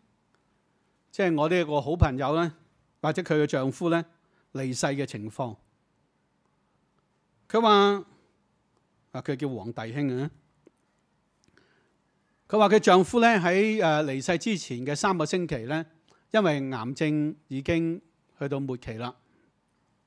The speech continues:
喺屋企休養啦。噉呢，佢淨係呢，朝頭早瞓醒咗之後呢，就想去廁所，不去啊，冇力，自己就攣低咗啦。噉攣低咗之後呢，佢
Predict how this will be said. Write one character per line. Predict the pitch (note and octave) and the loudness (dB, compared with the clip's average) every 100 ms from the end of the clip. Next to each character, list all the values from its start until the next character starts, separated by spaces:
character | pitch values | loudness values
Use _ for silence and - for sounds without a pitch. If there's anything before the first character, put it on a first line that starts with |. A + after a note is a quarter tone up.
| _ _ _ _ _ _ _ _ _ _ _ _ | _ _ _ _ _ _ _ _ _ _ _ _
喺 | - D#3+ | -6 -4
屋 | F#3+ | -4
企 | D#3 D3 E3 F#3 - | -2 0 0 -2 -4
休 | D#3 D3+ | -2 -2
養 | A#2 A#2 | -4 -8
啦。 | A#2+ - _ _ _ _ _ _ _ _ _ _ _ _ _ _ _ | -10 -14 _ _ _ _ _ _ _ _ _ _ _ _ _ _ _
噉 | - F#3 | -6 0
呢， | G#3+ | 0
佢 | F#3 | 0
淨 | F#3 E3+ | -2 -2
係 | D#3+ D#3 | 0 0
呢， | G3 | 0
朝 | - G#3 | 0 0
頭 | D3+ | 2
早 | D#3 F3+ | 2 2
瞓 | F3 E3+ | 0 -2
醒 | F3+ E3 | -2 -2
咗 | F#3 | -2
之 | - F#3+ | -2 -2
後 | D3+ E3 | 0 0
呢， | G3+ F#3 _ _ _ _ | -2 -6 _ _ _ _
就 | C#3 | -12
想 | C#3 D#3 | -2 0
去 | E3+ | 2
廁 | C3+ - B2+ | -2 -8 -10
所， | A2+ A#2 - _ _ _ _ _ _ _ _ _ _ - | -10 -12 -16 _ _ _ _ _ _ _ _ _ _ 4
不 | |
去 | G#3 F#3 E3 | 6 6 6
啊， | D#3 | 2
冇 | D#3+ D3 | 0 0
力， | D3+ D3+ - _ _ | -2 -4 -12 _ _
自 | - C3+ | -12 -6
己 | D#3 | -4
就 | B2+ | -4
攣 | C3+ C#3 | -6 -6
低 | C#3 | -6
咗 | B2 A2 | -8 -12
啦。 | A2+ - _ _ _ _ _ _ _ _ _ _ _ _ _ _ _ _ _ _ _ _ _ - | -14 -20 _ _ _ _ _ _ _ _ _ _ _ _ _ _ _ _ _ _ _ _ _ -2
噉 | A3 | 2
攣 | C4+ | 4
低 | B3+ | 4
咗 | A3+ A3+ | 2 2
之 | B3+ G3+ | 2 2
後 | F#3 | 4
呢， | A3 | 2
佢 | F#3+ G3+ | 0 -4